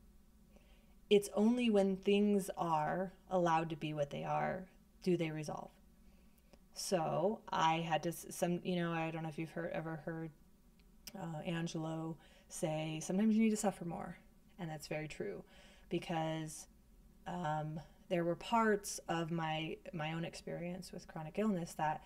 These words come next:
I definitely needed to suffer more, which is a hard pill to swallow. And I don't know that I realized it at the time. It was just what was happening. But in retrospect, I can see that, like, until I had exhausted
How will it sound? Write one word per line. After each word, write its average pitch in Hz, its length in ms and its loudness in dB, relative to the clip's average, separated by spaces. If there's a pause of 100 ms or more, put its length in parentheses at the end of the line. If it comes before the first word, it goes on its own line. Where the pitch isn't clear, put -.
(320)
I 165 100 -2
definitely 170 360 0
needed 160 220 -4
to 151 80 -8
suffer 156 340 -6
more, 156 320 -6
which 175 220 -6
is 160 140 -4
a 160 60 -2
hard 165 340 -6
pill 165 140 -6
to 156 100 -8
swallow. 156 460 -4
And 175 100 -2
I 180 80 2
don't 185 220 0
know 170 160 -2
that 156 260 -4
I 165 100 -6
realized 165 360 -4
it 170 60 -10
at 156 140 -4
the - 80 -12
time. 165 380 -8
It 175 40 -4
was 180 80 -6
just 185 200 -6
what - 100 -4
was 170 120 -4
happening. 165 540 -8 (560)
But 170 120 2
in 170 100 2
retrospect, 165 560 -2
I 147 80 -4
can 156 200 -8
see 185 420 2
that, 156 240 -4
like, 151 440 2 (920)
until 202 720 6 (260)
I 185 140 8
had 180 160 4
exhausted 170 1080 0